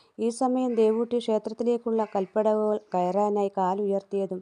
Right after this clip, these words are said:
ജയകൃഷ്ണൻ പെട്ടെന്ന് അവൾക്ക് മുന്നിലായി വന്നു നിന്നു. ഒരു നിമിഷം ദേവൂട്ടി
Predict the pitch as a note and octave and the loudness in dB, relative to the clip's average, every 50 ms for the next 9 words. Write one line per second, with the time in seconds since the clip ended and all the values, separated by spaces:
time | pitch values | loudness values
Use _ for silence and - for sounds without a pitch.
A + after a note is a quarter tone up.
0 | - _ - - - _ _ _ F3+ F#3+ F3+ F3+ F#3+ G3+ - - G#3 G3+ G3 G3+ | -10 _ -20 -20 -20 _ _ _ 0 2 2 2 0 -2 -2 0 -2 0 2 0
1 | F#3+ F3 - G3+ G3+ G3 G3 - - F#3 F3+ F#3 F#3 - G3 F#3 F3+ E3+ F3 F#3 | -2 0 0 -2 -2 -2 -2 -2 -4 -4 -4 -4 -4 -4 -4 -4 -2 -2 -2 -2
2 | F3+ F#3 F#3 F#3 F3+ F3 E3 D#3+ E3 E3+ E3 D#3+ D#3+ D#3 E3 F3+ _ _ - - | 0 0 0 0 -2 -2 -4 -6 -6 -8 -10 -10 -12 -12 -14 -16 _ _ -20 -20
3 | - - - - - - _ _ _ _ _ _ _ _ _ _ _ _ - F3 | -20 -20 -20 -20 -20 -20 _ _ _ _ _ _ _ _ _ _ _ _ 6 6
4 | F3+ F#3+ F#3+ G3+ G3+ G3+ G3+ G3+ G#3+ G3+ - - F#3+ F#3 F#3+ G3 G#3 G#3 G3+ - | 6 6 6 6 6 4 4 4 2 2 4 4 4 4 4 4 2 0 2 4